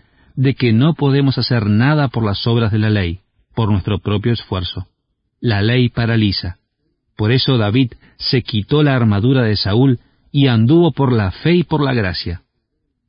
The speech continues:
Jesucristo nos libró de la maldición de la ley, habiéndonos traído la gracia. Ahora veremos Saúl, una imagen de Israel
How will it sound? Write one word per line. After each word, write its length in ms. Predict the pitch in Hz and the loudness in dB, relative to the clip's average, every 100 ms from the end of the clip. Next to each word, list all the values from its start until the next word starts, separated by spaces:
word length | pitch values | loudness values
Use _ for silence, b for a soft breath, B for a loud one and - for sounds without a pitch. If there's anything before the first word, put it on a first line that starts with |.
| _ _ | _ _
Jesucristo 680 | - - 107 123 - 120 104 b b | -4 -2 0 0 0 -2 -4 b b
nos 220 | 131 135 120 | 0 2 4
libró 280 | 117 120 | 2 2
de 80 | 156 | 2
la 120 | 139 | 2
maldición 720 | 120 117 107 98 95 - 151 165 | 2 2 2 0 0 0 2 2
de 80 | |
la 100 | 160 | 2
ley, 320 | 151 117 92 - _ _ - | 2 2 0 -4 _ _ -6
habiéndonos 680 | 110 107 120 120 113 110 - | -2 0 2 2 2 0 -2
traído 560 | 101 101 123 117 107 - _ _ | -2 0 2 2 -2 -6 _ _
la 200 | 107 92 | -4 -2
gracia. 520 | 95 87 - 87 90 _ _ _ _ _ _ _ _ _ _ _ | -2 -4 -6 -10 -10 _ _ _ _ _ _ _ _ _ _ _
Ahora 360 | 117 120 127 | -2 0 0
veremos 380 | 110 110 117 110 | 0 2 2 2
Saúl, 400 | 120 160 113 92 _ _ _ _ - | 2 2 0 -2 _ _ _ _ -2
una 220 | 127 123 | 2 4
imagen 400 | 110 123 117 110 | 2 2 0 0
de 80 | 107 | 0
Israel 480 | 107 107 117 113 | 0 0 0 -2